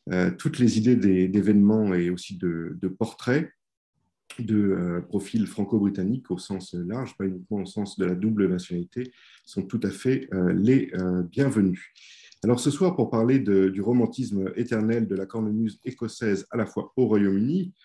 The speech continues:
comme si ça suffi-, comme si cela ne suffisait pas, mais aussi, euh, dans, euh, le monde arabe, nous avons le,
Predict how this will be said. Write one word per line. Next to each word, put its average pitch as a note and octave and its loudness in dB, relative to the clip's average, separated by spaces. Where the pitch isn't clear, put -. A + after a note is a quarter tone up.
comme G2 -4
si G#2 -8
ça G2 -6
suffi-, G2 -8
comme G#2 -4
si - -12
cela G#2+ -2
ne G2 0
suffisait G#2 -2
pas, A2 0
mais G2 4
aussi, G2 -2
euh, F2+ -2
dans, A2 2
euh, F#2 0
le F2+ -2
monde G2+ 0
arabe, G#2 -4
nous G#2 -2
avons G2+ -2
le, F#2 0